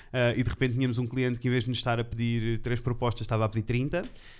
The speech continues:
e depois começámos a perceber: ah, espera, então precisamos, isto precisa estar escrito.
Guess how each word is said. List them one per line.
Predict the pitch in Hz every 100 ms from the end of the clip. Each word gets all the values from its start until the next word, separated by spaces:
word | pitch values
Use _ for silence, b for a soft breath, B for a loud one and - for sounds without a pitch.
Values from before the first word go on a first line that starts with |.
| B -
e |
depois | 123 135
começámos | 139 139 131
a | 127
perceber: | - 131
ah, | 151 127 98 - - -
espera, | 143 123 101 104 - -
então | 120 135 135
precisamos, | 139 139 127
isto | - 120
precisa | 156 139
estar | 131
escrito. | 127 - 107 101